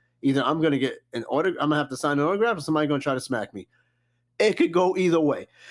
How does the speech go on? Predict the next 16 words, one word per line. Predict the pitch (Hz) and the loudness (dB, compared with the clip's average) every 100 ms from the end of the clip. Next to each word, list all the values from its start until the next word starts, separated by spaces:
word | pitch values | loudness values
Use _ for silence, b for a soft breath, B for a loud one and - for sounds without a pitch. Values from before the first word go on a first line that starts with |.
| B | B
But | - 226 | 0 2
anyway, | 254 208 175 170 | 2 2 2 2
um, | 160 175 170 160 | 0 0 0 -2
I | |
do | 160 202 | 0 0
appreciate | 180 185 151 170 156 | 0 0 2 2 2
you | 147 | 2
guys | 151 139 | 0 0
listening | 135 139 131 123 | -2 -2 -2 -4
for | 113 127 | -4 -4
the | 117 | -4
show, | - 127 120 - | -2 -2 -2 -2
um, | 131 123 | -4 -2
to | - | -2
the | 247 | -2
show. | 147 135 135 | 0 0 -2